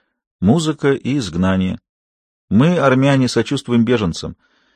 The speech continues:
Вильгельм — социалист, он подвергся репрессиям при Пиночете. Мы стали его новой семьёй". Верну продолжал записывать. Как видно, происходящее не слишком ему нравилось.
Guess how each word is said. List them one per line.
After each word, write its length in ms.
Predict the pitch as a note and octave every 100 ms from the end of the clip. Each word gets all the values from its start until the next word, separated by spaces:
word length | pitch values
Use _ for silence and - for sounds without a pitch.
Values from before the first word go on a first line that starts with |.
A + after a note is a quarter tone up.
| _ _ _ _ -
Вильгельм — 480 | B2 B2+ D3+ F3+
социалист, 720 | D3+ F#2+ F#2+ F2+ B2 - _ _
он 200 | A2 A#2+
подвергся 540 | A#2 A2+ G#2+ A2 - G#2
репрессиям 520 | F2+ A2 A2+ G#2+ G2+
при 120 | F#2
Пиночете. 560 | G2+ G2+ - F#2+ F#2+ - _ _ -
Мы 100 | G#2
стали 280 | - B2+ C3
его 120 | G2
новой 220 | G#2 A2+
семьёй". 460 | G2 E2 D#2 F#2 - _ _ _ _ _ _ -
Верну 460 | G2+ A#2 B2+ E3+ F3+
продолжал 480 | C#3+ C#3+ D3 G#2+ E2
записывать. 580 | F#2+ D#3+ E3+ D3 C#3 _ - - - - - - _ _ _
Как 220 | A#2+ A#2+
видно, 340 | C#3 G3 F#3 F3+
происходящее 920 | D3 D3+ - C#3 B2 D3+ F3 - F3
не 100 | D3+
слишком 360 | - D3 - D3+
ему 180 | E3
нравилось. 500 | D#3+ A2 C#2+ B1 -